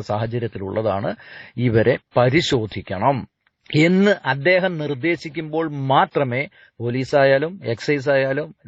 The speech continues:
നാർക്കോട്ടിക് കൺട്രോൾ ബ്യൂറോ ആയാലും ഏത് ഏജൻസി ആയാലും തുടർന്ന് അവരുടെ ശരീരം പരിശോധിക്കാനും അത്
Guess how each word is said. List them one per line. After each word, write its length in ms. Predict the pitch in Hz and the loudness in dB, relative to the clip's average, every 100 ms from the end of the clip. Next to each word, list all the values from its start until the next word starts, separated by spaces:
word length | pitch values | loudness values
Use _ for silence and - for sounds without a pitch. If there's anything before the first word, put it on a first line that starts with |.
| 120 | 0
നാർക്കോട്ടിക് 560 | 123 123 104 165 165 156 | 2 2 2 2 2 2
കൺട്രോൾ 260 | 147 135 131 | 0 0 0
ബ്യൂറോ 240 | 131 131 135 | 0 4 4
ആയാലും 260 | 127 127 135 117 135 | 4 0 -6 -6 -2
ഏത് 280 | 175 190 170 | 4 4 4
ഏജൻസി 400 | 135 131 139 - 127 | 2 2 -6 -6 -2
ആയാലും 320 | 110 110 113 175 - - - - | 0 -2 -4 -8 -16 -20 -20 -2
തുടർന്ന് 340 | 139 143 156 165 135 | 2 4 2 -2 -4
അവരുടെ 300 | 120 123 127 127 | -2 0 -2 0
ശരീരം 360 | 110 120 139 131 | 2 2 0 2
പരിശോധിക്കാനും 680 | 120 107 117 113 104 101 110 - | 0 0 -4 -2 -2 -2 -4 -8
അത് 100 | 110 | -10